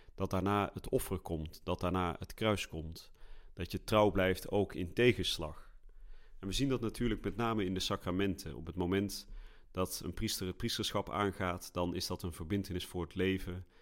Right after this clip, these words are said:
en zelfs voor het leven na dit leven, voor het eeuwig leven.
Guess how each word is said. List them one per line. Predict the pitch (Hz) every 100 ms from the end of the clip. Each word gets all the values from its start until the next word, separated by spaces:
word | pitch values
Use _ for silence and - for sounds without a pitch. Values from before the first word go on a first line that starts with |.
| - -
en | 87
zelfs | 95 90 -
voor | 90
het | 85
leven | 95 92 95
na | 104 127
dit | 104 80
leven, | 85 80 82
voor | 87
het | 87
eeuwig | 98 107 85 -
leven. | 80 80 78 85